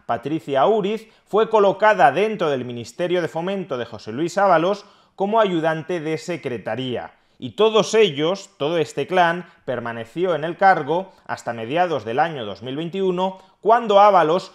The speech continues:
sorprendentemente, fue cesado como secretario de organización del pesoe y como ministro de Fomento. Fue cesado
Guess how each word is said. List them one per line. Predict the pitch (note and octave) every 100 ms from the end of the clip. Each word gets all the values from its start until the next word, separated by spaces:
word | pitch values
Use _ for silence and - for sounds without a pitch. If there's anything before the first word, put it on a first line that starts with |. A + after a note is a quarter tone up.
| _
sorprendentemente, | - - B3 C4+ - C#4 E3 F#3 A#3 F#3+ F#3 G#3 G3+ C#3+ B2 C#3 - _ _
fue | - A3+ A#3 - -
cesado | F#3 F3+ D3+ G#3 G#3 C#3+ F#2+ E2 _ _ _
como | B2+ B2
secretario | - A2+ B2 - E3+ D3 A#2
de |
organización | A2+ G#2+ G#2+ A2 G2 D3+ D#3+ C3
del | A2
pesoe | A#2 - D3 B2+ G#2+ -
y | - A#2+
como | A#2 A2+
ministro | A2 A#2+ D#3 D#3+ - F3 F#3 -
de | B2 A#2+
Fomento. | - C#3 D3+ A#2+ - F2+ _ _ _ _ _
Fue | D3+
cesado | D3+ E3 F#3+ F#3 A2